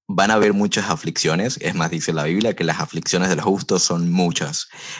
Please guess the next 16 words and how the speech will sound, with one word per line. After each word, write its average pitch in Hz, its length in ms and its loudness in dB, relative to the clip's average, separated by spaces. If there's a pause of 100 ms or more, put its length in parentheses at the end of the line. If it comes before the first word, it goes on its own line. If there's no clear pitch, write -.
pero 113 300 0
también 110 340 0
nos 135 160 -2
habla 120 200 0
de 110 60 2
un 113 120 -2
concepto 110 560 -2
de 98 140 -2
plenitud, 87 840 0 (400)
de 82 720 0
plenitud 92 480 0
de 101 160 4
gozo, 87 600 2 (360)
de 85 420 4
nueva 98 460 2
criatura, 78 840 -2